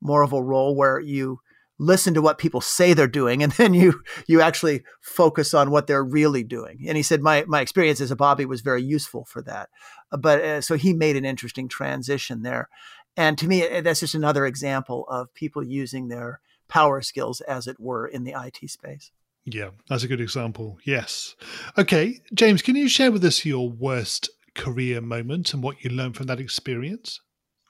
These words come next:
Speaker 1: You know, worst career moment might have been, uh, uh, my, a friend of mine, uh, always says that, uh, I am a, uh, retread. Uh, a retread meaning, uh, th-, back in the old days, if a tire got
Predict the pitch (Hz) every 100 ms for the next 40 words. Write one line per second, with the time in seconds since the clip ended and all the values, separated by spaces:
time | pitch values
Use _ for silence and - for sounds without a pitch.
0 | - - - - 240 247 220 240 285 -
1 | 190 202 185 180 185 160 160 226 160 165
2 | 156 156 170 156 180 165 160 175 180 156
3 | 214 208 180 160 151 147 165 147 143 156
4 | 156 143 - 160 151 131 120 143 139 156
5 | 135 131 131 139 147 147 135 135 135 127
6 | 123 123 - _ _ - 131 120 127 185
7 | 190 - 156 131 90 104 - _ _ _
8 | - 156 139 135 160 156 175 170 - 170
9 | 160 156 147 147 165 139 131 151 160 151
10 | 156 143 139 143 143 135 123 - 120 147
11 | 135 131 131